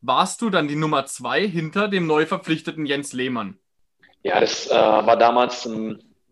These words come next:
Speaker 2: kleiner Kampf, sag ich mal, um die Nummer zwei zwischen, äh, Sven Ulreich und mir. Äh, Timo Hildebrand, eine Legende in Stuttgart, hat sich damals entschieden, äh, zu gehen und, äh, der Verein hat dann auch,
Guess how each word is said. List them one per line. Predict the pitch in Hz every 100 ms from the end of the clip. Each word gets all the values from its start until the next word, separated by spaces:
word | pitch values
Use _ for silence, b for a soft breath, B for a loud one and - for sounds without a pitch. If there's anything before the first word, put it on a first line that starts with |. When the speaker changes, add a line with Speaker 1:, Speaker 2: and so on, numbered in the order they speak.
| _ - -
Speaker 2:
kleiner | 107 107
Kampf, | - 107 123
sag | - 98
ich | 101 -
mal, | 101
um | 110 110
die |
Nummer | 104 101 107
zwei | - 101 107
zwischen, | - 104 110 101
äh, | 95 92 92 92
Sven | - 104
Ulreich | 98 113 117 110
und | 104
mir. | 104 117 127 - B B B B B B B _ _
Äh, | 101 110 110
Timo | - 117
Hildebrand, | 120 131 139 - 120 120 117 -
eine | 107
Legende | 110 110 110 123
in | 123
Stuttgart, | - 123 117
hat | 113 110
sich | -
damals | 92 104 110 -
entschieden, | 104 - 107 110 101 -
äh, | 101 - _ -
zu | 104
gehen | 101 110 113
und, | - 95 98 95 -
äh, | 98 -
der | 95 - 95 95 95 -
Verein | - 170 76 101 104
hat | 104 98 -
dann | - - -
auch, | - -